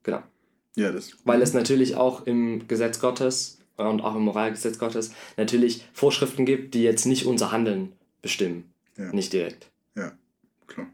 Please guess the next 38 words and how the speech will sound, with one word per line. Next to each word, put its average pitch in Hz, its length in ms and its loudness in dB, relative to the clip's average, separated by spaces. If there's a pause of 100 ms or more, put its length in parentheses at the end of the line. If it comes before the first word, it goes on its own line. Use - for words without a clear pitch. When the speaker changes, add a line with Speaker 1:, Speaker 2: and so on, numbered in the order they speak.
(140)
Speaker 1:
Sondern 107 340 2
unsere 110 300 -2
Haltung 110 380 0 (440)
Speaker 2:
Ja. 110 80 -2
Speaker 1:
gegenüber 104 440 0
irgendwas 92 400 -2
anderem. 90 240 -6
Zum 101 120 -6
Beispiel, 101 220 -4
du 107 100 0
sollst 104 360 0
nicht 110 200 -4
begehren 104 480 2
in 95 120 -2
den 90 100 -4
zehn 95 200 -4
Geboten, 87 340 -6
ist 87 140 -2
so 78 80 0
ein - 100 -4
Speaker 2:
Mhm. 69 40 -8
Speaker 1:
Punkt. - 360 -10 (420)
Speaker 2:
Oh, 82 40 -10 (200)
ja. - 140 -16 (280)
Speaker 1:
Genau. 98 200 -4 (960)
Und 180 340 6
als 135 320 2
zweite 170 500 2
Definition 151 1000 -2
habe 135 320 -2
ich, - 320 -4 (120)
äh, - 60 -2
eine 123 500 2
Definition 131 500 0
von 123 160 -2
einem 117 200 0
Alttestamentler 156 960 0
gefunden, 160 500 -4